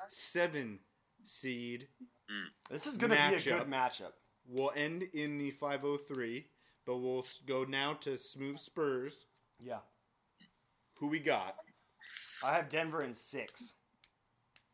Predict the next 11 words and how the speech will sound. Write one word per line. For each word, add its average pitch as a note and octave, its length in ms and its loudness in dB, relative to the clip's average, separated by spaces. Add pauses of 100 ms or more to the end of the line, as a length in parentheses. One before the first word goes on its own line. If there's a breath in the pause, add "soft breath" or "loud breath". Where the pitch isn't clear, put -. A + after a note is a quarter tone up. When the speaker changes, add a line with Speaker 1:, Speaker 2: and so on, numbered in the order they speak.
(800)
Speaker 3:
Uh, C#3+ 260 6
Speaker 1:
Wow. G2 380 -4
Speaker 3:
two A#3+ 340 2
of G#3+ 140 0 (180)
Speaker 1:
Zero C3+ 500 2
loyalty. A2 720 -4
Speaker 3:
three F3 340 -4
out A3+ 120 8
of G#3+ 100 -2
the F#3 120 0
four E3 500 -6